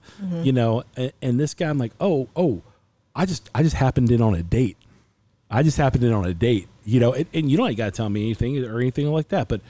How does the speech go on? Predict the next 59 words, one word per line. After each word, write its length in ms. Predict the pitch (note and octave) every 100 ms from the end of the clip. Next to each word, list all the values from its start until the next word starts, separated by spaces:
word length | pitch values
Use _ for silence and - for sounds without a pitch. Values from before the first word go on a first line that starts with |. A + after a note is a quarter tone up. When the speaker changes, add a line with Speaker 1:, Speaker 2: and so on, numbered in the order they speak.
| - _
Speaker 2:
so 380 | - D3 C3 B2 - _ _ _ -
a-, 200 | C#3+ -
as 140 | C#3
somebody 460 | - E3+ F3+ F3+ D#3+
that 160 | C#3 A#2
has, 340 | B2+ B2+ B2+
like, 160 | A#2+ C3+
when 180 | C3
you 80 | C#3
say 180 | - C3+
men, 280 | B2 B2+ A2+
men 280 | G#2 A#2+ C#3+
are 60 | C#3
not 140 | C3 C3
de-, 120 | B2 -
independent 400 | A#2+ B2 A#2+ A#2
from 180 | - A2
women, 240 | A2 G#2+
women 180 | G#2 G#2
are 40 | G#2+
not 100 | G#2
independent 320 | G2 G#2 G2
from 140 | F#2+
men, 300 | A#2+ E3+ G2+ - _ _ _ _
but 140 | A2
you 180 | G#2+ D3
also 240 | D3 - B2
have 240 | A2 G#2
gatekeepers 640 | A#2+ G3+ - B2 - F#2+ G2+
at 100 | F2+
your, 140 | G2 -
at, 140 | G#2 -
in 140 | G2
your 100 | F#2+
life, 400 | F2+ C#2 D2+ - - - _ -
you 140 | A2
know, 140 | G#2 -
of 200 | C3+ B2
which 200 | B2+ B2
I 80 | A2+
feel, 240 | B2 G#2+ -
I 80 |
feel 140 | A2 A2+
like 100 | G2+
I'm 100 | F#2+
privileged 400 | - D3+ A#2 A2
to 60 |
be 120 | G#2+ E3+
one 180 | G2 F2+
of 100 | F2+
those. 320 | E2 E2 -
Speaker 1:
Yes, 160 | G3+ B2
Speaker 2:
You 80 | A#2+
know, 60 |
Speaker 1:
you 80 | F3
are. 180 | D#3+ E3
Speaker 2:
like, 220 | C#3 B2+
like, 260 | B2 A#2 A2+
"Hey, 300 | D3 C3+